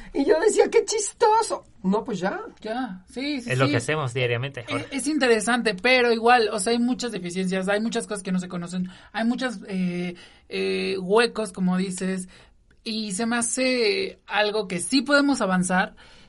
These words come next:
Speaker 2: que sí tenemos que avanzar, y creo que para mi punto de vista, lo, lo más indicado, lo más padre es, ¿qué, qué puedes hacer con todo eso?
Speaker 1: A ver, yo creo que, a ver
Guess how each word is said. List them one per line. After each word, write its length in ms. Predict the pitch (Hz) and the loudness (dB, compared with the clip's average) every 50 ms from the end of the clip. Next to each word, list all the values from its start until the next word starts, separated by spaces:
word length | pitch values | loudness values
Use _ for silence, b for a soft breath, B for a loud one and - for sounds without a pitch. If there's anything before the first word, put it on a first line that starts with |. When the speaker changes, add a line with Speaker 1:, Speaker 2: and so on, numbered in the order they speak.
| b _ | b _
Speaker 2:
que 140 | - 180 | -4 -4
sí 280 | 180 - - 254 285 311 | -2 0 0 0 0 0
tenemos 420 | - - 240 226 214 214 220 190 | 2 0 0 0 0 -2 -6 -6
que 100 | 185 208 | -4 -4
avanzar, 540 | 190 190 190 240 - - 185 185 208 214 - - - _ _ _ - | -4 -2 -2 -4 -4 -4 -2 -2 -2 -4 -6 -12 -20 _ _ _ -10
y 400 | 214 196 196 196 190 190 185 185 - - _ _ _ _ | -8 -8 -6 -6 -8 -8 -8 -10 -14 -18 _ _ _ _
creo 260 | - 208 202 220 208 | -6 -4 -4 -4 -2
que 160 | 208 240 240 226 | -2 -2 -2 0
para 240 | 185 185 196 196 | 2 2 2 4
mi 140 | 196 190 202 | 2 2 0
punto 260 | 185 208 233 233 233 | 0 0 2 2 4
de 60 | 247 226 | 4 2
vista, 220 | 208 185 202 214 214 | 2 0 -2 -2 0
lo, 180 | 220 214 214 | 0 0 0
lo 140 | 220 220 214 | 0 0 0
más 560 | 208 214 226 220 - - - - - - - - - - | 0 0 0 -2 -2 -6 -8 -8 -10 -10 -12 -14 -18 -14
indicado, 760 | - 226 220 220 208 190 190 185 - - 185 185 185 190 196 190 | -8 -4 -2 -2 -2 -2 -4 -2 0 4 4 4 4 4 2 0
lo 160 | 180 175 180 | 0 -2 -2
más 420 | 185 185 185 185 180 180 - - - - | -2 -2 -2 -2 -2 -4 -8 -12 -14 -4
padre 560 | - - 190 185 185 185 180 185 185 185 190 185 | 0 0 2 2 0 -2 -4 -4 -4 -4 -6 -6
es, 240 | 180 175 - - - _ | -6 -8 -10 -14 -20 _
¿qué, 340 | - 202 202 214 214 214 - - | -4 -2 -2 -2 -4 -6 -10 -10
qué 100 | - 214 | -8 -6
puedes 220 | 185 190 247 247 | -6 -4 -4 -4
hacer 180 | 202 170 180 180 | -4 -4 -6 -6
con 140 | 185 190 185 | -4 -4 -4
todo 160 | 180 180 180 190 | -4 -6 -8 -8
eso? 300 | 202 185 - - - - _ B B B B B B B B B B | -10 -12 -14 -16 -18 -20 _ B B B B B B B B B B
Speaker 1:
A 60 | - 247 | 6 8
ver, 180 | 277 302 285 233 | 8 8 8 6
yo 160 | 311 320 - | 4 2 4
creo 200 | - 381 349 285 | 2 0 0 2
que, 80 | - | 2
a 100 | 285 247 208 | 2 4 6
ver 280 | 208 208 185 - - | 4 4 4 2 -6